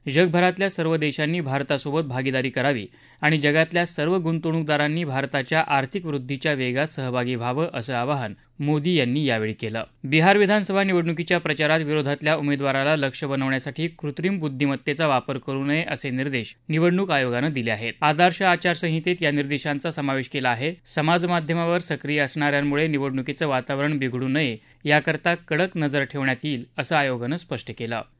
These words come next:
खोकल्याच्या औषधामुळे बालकांचा मृत्यू झाल्याप्रकरणी मध्य प्रदेश पोलिसांनी तामिळनाडूत कांचीपुरम इथं आज सकाळी संबंधित औषध उत्पादकाला अटक केली. मध्य प्रदेश आणि राजस्थानात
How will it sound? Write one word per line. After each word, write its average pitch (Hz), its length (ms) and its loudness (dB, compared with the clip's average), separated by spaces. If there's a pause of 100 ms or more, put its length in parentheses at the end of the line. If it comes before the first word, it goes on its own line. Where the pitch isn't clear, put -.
(100)
खोकल्याच्या 196 480 4
औषधामुळे 185 480 2
बालकांचा 160 540 4
मृत्यू 151 300 -2
झाल्याप्रकरणी 143 600 0
मध्य 147 280 0
प्रदेश 143 280 -2
पोलिसांनी 139 520 -2
तामिळनाडूत 143 640 2 (180)
कांचीपुरम 170 640 2
इथं 165 240 0
आज 147 240 2
सकाळी 156 400 0
संबंधित 156 480 -2 (100)
औषध 147 320 0
उत्पादकाला 135 600 0
अटक 123 180 0 (100)
केली. 113 200 -6 (200)
मध्य 147 240 0
प्रदेश 160 340 0
आणि 147 140 2
राजस्थानात 139 560 0